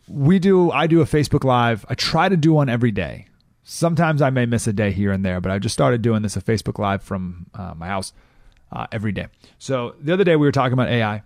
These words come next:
and the next day someone sent me a video of a machine taking someone's blood. I don't think there will be doctors anymore very soon. I think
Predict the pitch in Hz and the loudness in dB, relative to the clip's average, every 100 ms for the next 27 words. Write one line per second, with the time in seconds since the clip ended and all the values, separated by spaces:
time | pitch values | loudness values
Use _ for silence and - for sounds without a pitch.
0 | _ _ _ _ _ _ _ _ - 123 | _ _ _ _ _ _ _ _ -14 -8
1 | 127 123 120 113 - 120 135 147 - 135 | -6 -6 -8 -12 -14 -8 -6 -6 -2 -2
2 | - 139 127 135 135 123 127 135 120 113 | -2 -4 -2 -2 0 2 2 2 2 2
3 | 117 - 113 110 110 113 - - 151 143 | 0 0 0 0 -2 -2 -2 -2 -2 0
4 | 131 - 131 123 - 127 117 104 90 98 | -2 -2 -2 -2 -2 0 0 0 -2 -2
5 | 76 82 - _ _ _ _ _ _ _ | -2 -8 -16 _ _ _ _ _ _ _
6 | _ _ _ _ _ _ _ _ _ _ | _ _ _ _ _ _ _ _ _ _
7 | _ _ _ _ _ _ _ _ _ _ | _ _ _ _ _ _ _ _ _ _
8 | _ _ - 160 165 135 160 139 135 131 | _ _ -4 -2 0 0 2 4 4 2
9 | 113 104 98 95 80 71 62 58 - _ | 0 -2 -2 -4 -4 -8 -10 -12 -16 _
10 | _ - 110 107 98 78 76 - _ _ | _ -2 0 0 -4 -6 -10 -14 _ _
11 | _ _ _ _ _ _ _ - 117 135 | _ _ _ _ _ _ _ -4 -2 -2